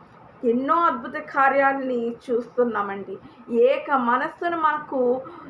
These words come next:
దయచేయాలని అనుకుంటున్నాడు దేవుడు. ఏక మనస్సు మనకు అనుగ్రహింపాలని అనుకుంటున్నాడు. ఆ ఏక మనస్సుని ఇచ్చి నూతన ఆత్మను దయచేస్తాడంటే, నూతన ఆత్మ లేకపోతే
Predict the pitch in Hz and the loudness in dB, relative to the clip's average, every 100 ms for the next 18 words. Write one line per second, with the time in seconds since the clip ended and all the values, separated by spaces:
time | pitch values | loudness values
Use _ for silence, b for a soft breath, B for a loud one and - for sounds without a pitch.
0 | - 220 233 254 311 - 294 269 262 262 | -6 0 2 2 -2 -6 -2 2 4 2
1 | 262 254 233 - 226 220 220 214 202 202 | -2 -4 -2 -2 -2 -2 -6 -4 -2 -2
2 | 190 190 208 233 262 311 330 311 294 320 | -2 -2 0 2 2 0 0 0 0 -2
3 | 349 330 285 277 269 240 226 - 226 233 | -6 -4 -2 -4 -2 0 0 0 -2 -2
4 | 240 247 240 240 226 226 220 220 - 214 | 2 2 2 0 0 -2 -8 -10 -10 -10
5 | 214 214 - 226 208 214 247 254 220 208 | -8 -4 0 2 2 0 -4 -4 -2 -2
6 | 240 254 311 277 254 - 240 220 B B | -2 -6 -8 -8 -8 -12 -10 -10 B B
7 | B 226 269 330 381 403 381 359 339 339 | B -4 -2 -2 -4 0 2 4 4 0
8 | 311 311 277 285 285 254 262 247 240 254 | 0 0 0 -2 2 2 0 -4 -2 -4
9 | 240 247 240 233 262 302 349 330 - 247 | -2 -2 -2 -2 -4 -2 0 0 2 2
10 | 277 - 349 349 285 269 277 339 - 320 | 2 0 -4 -4 0 0 2 0 2 0
11 | 339 349 311 277 | 0 2 2 2